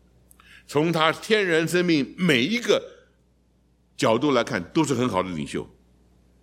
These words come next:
再说他也不是傻瓜，他做事蛮当心的哈。呃，一方面他有勇力，身体很好，领袖身体也好，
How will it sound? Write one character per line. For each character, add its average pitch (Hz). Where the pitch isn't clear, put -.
再 117
说 110
他 117
也 104
不 95
是 107
傻 -
瓜， 107
他 131
做 127
事 113
蛮 107
当 117
心 113
的 101
哈。 78
呃， -
一 135
方 147
面 117
他 -
有 113
勇 104
力， 113
身 135
体 104
很 90
好， 76
领 113
袖 156
身 147
体 123
也 117
好， -